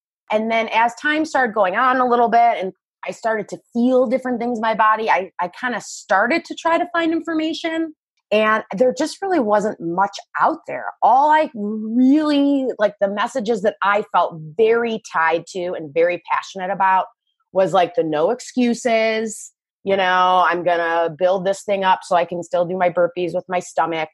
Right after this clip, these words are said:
you know, or whatever. And that movement was good. And I'm gonna prove to everyone that I'm not gonna, like, kill my baby because I'm working out. 'Cause I feel like that was the biggest thing back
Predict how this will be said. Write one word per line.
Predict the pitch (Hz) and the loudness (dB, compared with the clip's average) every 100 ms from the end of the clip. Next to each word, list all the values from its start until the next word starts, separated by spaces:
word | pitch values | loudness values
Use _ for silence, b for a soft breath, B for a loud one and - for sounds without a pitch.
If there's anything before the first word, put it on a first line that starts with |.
| _ | _
you | 185 | -2
know, | 160 151 147 147 | 0 0 0 0
or | 165 156 151 | 0 0 2
whatever. | 165 202 170 147 143 143 - _ _ _ | 2 2 2 2 0 -2 -8 _ _ _
And | 190 202 | -4 0
that | 190 175 | 0 0
movement | 185 220 220 247 233 | 2 2 2 0 0
was | 233 202 | -2 0
good. | 185 190 190 190 180 | 2 4 4 2 0
And | 156 | -2
I'm | 170 | -6
gonna | 175 170 _ | -6 -8 _
prove | 240 196 | -4 -2
to | - | -2
everyone | 190 190 180 180 | 0 2 0 0
that | 170 | -2
I'm | |
not | 170 175 | -2 -4
gonna, | 175 165 | -4 -4
like, | 160 - - | -4 -4 0
kill | 202 190 | 2 2
my | 185 180 | 2 2
baby | 180 175 156 143 143 147 _ _ - | 2 2 -2 -4 -6 -10 _ _ -8
because | 185 170 | -4 0
I'm | 170 | 2
working | 170 165 185 | 0 -2 -4
out. | 180 151 147 135 | -2 2 0 0
'Cause | 156 | -2
I | 175 - | -4 0
feel | 214 | -2
like | 208 | 0
that | 196 | -2
was | 160 | -2
the | 165 - | -4 0
biggest | 202 196 196 - | 0 2 0 -2
thing | 175 170 190 | -4 -2 0
back | 196 | -2